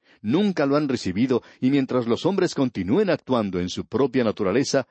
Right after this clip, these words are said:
hombres que no han nacido de nuevo y no son creyentes, los pobres nunca recibirán el trato que merecen en este mundo. Amigo oyente, la única esperanza que ellos tienen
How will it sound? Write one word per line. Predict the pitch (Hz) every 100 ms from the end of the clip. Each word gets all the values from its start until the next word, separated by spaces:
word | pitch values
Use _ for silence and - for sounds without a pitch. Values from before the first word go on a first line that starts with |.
| _ -
hombres | 127 113 113
que | - 85
no | 87 131
han | 135 120
nacido | 98 147 127
de | 107
nuevo | 90 120 123 110 - -
y | 101
no | 85 104 156
son | - 117
creyentes, | 95 82 139 151 147 - _ _ _ _
los | 87 80
pobres | 120 110 101 80
nunca | 82 170 180 117
recibirán | 98 92 95 87 113 110
el | 82
trato | 123 120 -
que | 101
merecen | 87 143 156 120
en | 101
este | 98 -
mundo. | 92 92 76 65 _ _ _ _ -
Amigo | 127 139 107
oyente, | 104 90 90 - _ _
la | - 110 107
única | 160 208 180 139
esperanza | 113 107 98 127 - 110
que | 92
ellos | 87 104 90
tienen | - 120 117 110